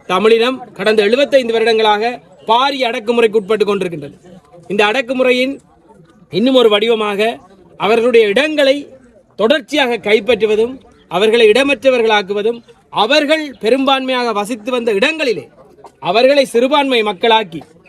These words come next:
அவர்களை உரிமையற்றவர்களாக்கி, அவர்களுக்கான அங்கீகாரத்தை குறைத்து, அவர்களை இந்த நாட்டிலே மூன்றாம் தர பிரஜைகளாக்கி, அவர்களுடைய மொழி, பண்பாடு, கலாச்சாரம் என்பவற்றை அழித்து, ஒட்டுமொத்தமாக இந்த நாட்டை முழுமையாக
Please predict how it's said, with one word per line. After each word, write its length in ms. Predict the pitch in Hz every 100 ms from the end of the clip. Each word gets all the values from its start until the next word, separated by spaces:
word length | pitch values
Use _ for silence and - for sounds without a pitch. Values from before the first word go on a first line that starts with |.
| -
அவர்களை 360 | - 202 240 254
உரிமையற்றவர்களாக்கி, 1080 | 208 262 320 302 220 262 233 214 208 175 208 220 - - -
அவர்களுக்கான 580 | 160 208 262 277 269 269
அங்கீகாரத்தை 720 | 240 240 294 285 294 285 226 233
குறைத்து, 460 | 226 277 262 170 143 _ _ _ _ -
அவர்களை 500 | 165 208 262 269 269 311 - _ _ _ _ _ _ _ _ -
இந்த 160 | 190 214
நாட்டிலே 540 | 226 269 240 269 277 302 - _ -
மூன்றாம் 480 | 185 330 339 320 302
தர 140 | 277 240
பிரஜைகளாக்கி, 720 | 220 247 277 254 214 202 170 220 233 _ _ _ -
அவர்களுடைய 460 | 196 240 247 240
மொழி, 300 | 208 226 294 302
பண்பாடு, 520 | 254 247 277 277 262
கலாச்சாரம் 580 | 226 233 285 254 277 254
என்பவற்றை 460 | 247 240 226 208
அழித்து, 440 | 190 208 302 196 135 - _ _ _ -
ஒட்டுமொத்தமாக 840 | 180 185 320 294 226 277 254 247 254 262 - _ _ -
இந்த 200 | 190 214
நாட்டை 400 | 220 277 302 247
முழுமையாக 560 | 233 339 320 262 180